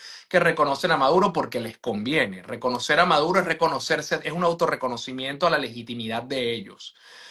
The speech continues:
Es un tema discursivo, es un tema ideológico, es un tema de conveniencia. No es porque piensen que Nicolás Maduro sea lo mejor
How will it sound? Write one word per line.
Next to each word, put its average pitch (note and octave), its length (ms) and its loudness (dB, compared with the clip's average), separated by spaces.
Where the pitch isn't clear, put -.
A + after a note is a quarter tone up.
Es C3+ 100 -6
un D#3 180 -2
tema D#3+ 220 4
discursivo, D#3+ 720 2
es A#2+ 60 -4
un C3 140 -10
tema D3 180 -2
ideológico, D#3+ 380 0
es D3+ 60 -6
un D3 80 -6
tema D3+ 200 0
de D3 80 0
conveniencia. G#2 760 -6
No C3+ 220 -4
es C3 80 -6
porque C#3+ 320 4
piensen D3 480 -2
que C#3+ 100 -2
Nicolás A2+ 340 -4
Maduro C3+ 340 -2
sea C3 220 2
lo C#3 80 0
mejor B2+ 320 -2